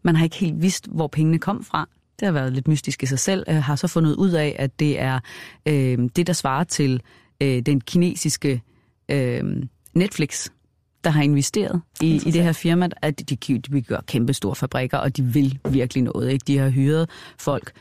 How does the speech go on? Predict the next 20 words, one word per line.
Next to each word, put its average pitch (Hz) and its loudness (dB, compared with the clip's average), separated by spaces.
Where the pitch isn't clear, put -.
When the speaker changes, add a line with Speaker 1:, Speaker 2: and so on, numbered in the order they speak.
Speaker 1:
fra, 131 -2
øh, 139 2
Apple 143 2
og 135 0
fra 127 -4
Ferrari 131 0
og 127 -2
fra 135 -2
Lotus 131 0
og 127 0
fra, 139 -2
øh, 127 0
SpaceX, 139 0
som 151 2
jo 131 2
er, 123 -2
øh, 127 0
Elon 127 2
Musks 127 -2
rumfarts, - -2